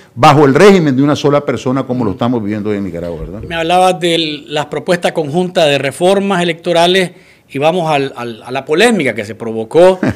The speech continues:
Speaker 1: <laughs>
Speaker 2: gracias a una publicación de Trinchera La Noticia. Dice, Michael Hill le dice, "Elecciones con o sin reforma". Que, yo me las leí y me quedé, me quedé blanco como papel. ¿Qué es esto? O sea, porque si, si vos, si esa es tu visión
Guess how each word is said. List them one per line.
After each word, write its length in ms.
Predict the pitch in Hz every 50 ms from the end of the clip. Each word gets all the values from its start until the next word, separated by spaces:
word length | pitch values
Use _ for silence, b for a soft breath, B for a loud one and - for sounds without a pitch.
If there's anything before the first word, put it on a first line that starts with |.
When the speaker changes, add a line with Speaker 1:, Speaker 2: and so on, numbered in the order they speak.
| - -
Speaker 1:
<laughs> 300 | - 113 - - 190 -
Speaker 2:
gracias 360 | 123 139 151 160 - 185 160
a 40 | 151
una 180 | 156 165 160
publicación 680 | 165 160 151 147 143 143 139 127 - 143 156 160 165 160
de 340 | 151 151 143 131 127 120 117 -
Trinchera 380 | - 139 127 - - 151 151 160
La 40 | 156
Noticia. 400 | 147 139 - 170 170 170 165 160
Dice, 280 | 175 165 165 190 160 -
Michael 320 | 147 165 185 180 185 143
Hill 140 | 131 165 175
le 60 | 170 175
dice, 320 | 180 170 - 185 - - b b b b b b b b
"Elecciones 480 | b 151 151 143 - - 196 185 208 175
con 180 | - 196 196 196
o 60 | 160
sin 180 | - 185 180
reforma". 640 | 175 156 123 - 156 165 156 135 113 95 90 - - _ _ _ _ _ _ _ _
Que, 120 | - - _ - - - _ _ _ _ _ _ -
yo 160 | - 127 139
me 100 | 170 185
las 160 | 135 117 113
leí 220 | 123 107 98 107 156
y 40 | 208
me 120 | 202 -
quedé, 380 | - 117 120 143 143 143 - - _ _ -
me 140 | 123 123 123
quedé 180 | - 120 139 151
blanco 320 | 143 139 156 170 170 151 131
como 180 | 131 123 113
papel. 260 | 110 117 120 143 123 -
¿Qué 140 | 165 165
es 280 | 151 131 165 175 165 -
esto? 280 | - - - 110 90 - b b b b b b b b b
O 40 | 120
sea, 160 | - 160 135
porque 140 | 143 135 123
si, 220 | 117 139 143 143 143
si 140 | - - 135
vos, 140 | 135 151 - -
si 140 | - 156 170
esa 160 | 185 180 220
es 80 | - -
tu 140 | 220 202
visión 640 | 180 165 - - 175 180 170 147 147 156 170 175